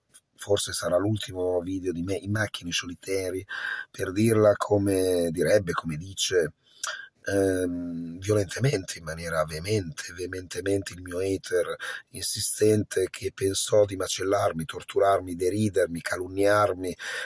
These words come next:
diffamarmi. Il suo obiettivo sarebbe immiserirmi, isolarmi, eh, deprimermi e far sì che io mi immalinconisca, mi,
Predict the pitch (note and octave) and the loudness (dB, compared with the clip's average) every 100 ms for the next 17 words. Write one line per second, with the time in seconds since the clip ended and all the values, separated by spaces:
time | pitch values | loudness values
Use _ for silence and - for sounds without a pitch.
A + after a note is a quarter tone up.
0 | - A2 - G#2 G#2+ A2+ G2 F#2 D#2+ - | -6 -4 4 6 6 6 4 2 -4 -8
1 | - - - A2 G#2 - A#2+ A#2+ A2 - | -14 -16 -4 0 0 2 4 4 4 2
2 | A#2 A#2 A2+ G#2+ G#2+ A2 G#2 G#2 A2 A2+ | 4 6 6 6 6 6 6 4 6 6
3 | A#2 - A2 A#2 A#2 G#2+ G#2+ G#2+ G#2+ G#2 | 4 6 6 6 6 6 4 6 6 6
4 | G2+ G2 G2 F#2+ - G2+ F#2 G2 - G#2+ | 4 4 2 0 0 2 2 0 -2 0
5 | G#2+ G2+ F#2+ F2 F#2 E2+ - - - - | 2 4 2 0 -4 -8 -12 -12 -8 2
6 | G#2 - - - A2 A2 G#2 A2+ A2+ G#2 | 2 2 -2 2 6 8 8 6 4 6
7 | G#2+ G#2 - G#2 G#2 - - F#2 G2 F#2+ | 6 4 4 4 4 2 0 0 2 0